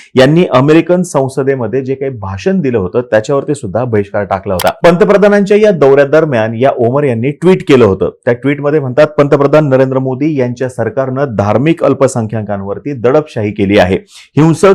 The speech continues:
हिंदू राष्ट्रवादी गटांना सामावून घेतलं आहे, पत्रकार, मानवाधिकार वकिलांना लक्ष्य करण्यात आलेलं आहे. मी पंतप्रधान मोदींच्या भाषणाला उपस्थित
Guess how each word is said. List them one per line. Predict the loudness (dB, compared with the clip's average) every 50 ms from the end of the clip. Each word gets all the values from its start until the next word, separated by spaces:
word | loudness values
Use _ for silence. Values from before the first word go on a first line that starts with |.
| 0
हिंदू | -2 -6 -6 -4 -2 -2 -2 0
राष्ट्रवादी | 0 -2 -2 -2 -2 0 0 2 2 0
गटांना | 0 0 0 2 2 2 0 2 2 0 0 -2 -2 -6
सामावून | -4 0 0 2 2 2 2 0 0
घेतलं | 0 -2 -2 0 0 0
आहे, | 0 0 -2 -6 -8 _ _ _ _ _ _
पत्रकार, | 0 0 2 2 0 0 2 2 2 2 2 0 -2 -2
मानवाधिकार | 2 4 4 4 4 4 4 4 4 4 4 4 2
वकिलांना | 2 2 0 0 0 0 0 0 0 0 -2 -4 -6 -6 -2
लक्ष्य | 0 0 0 0 0 -2 0
करण्यात | 2 0 0 0 -2 -2 -2
आलेलं | 0 0 0 0
आहे. | 0 -2 -4 -10 -10 -4 -2 0
मी | 0 0
पंतप्रधान | 2 2 2 2 4 2 2 2 2 2 2 2 2
मोदींच्या | 0 0 0 0 0 -2 -2 -4 -4 -6 -6
भाषणाला | -6 -6 -8 -8 -10 -12 -12 -12 -10 -10 -10 -12 -14 -16
उपस्थित | -14 -10 -10 -10 -10 -10 -12 -10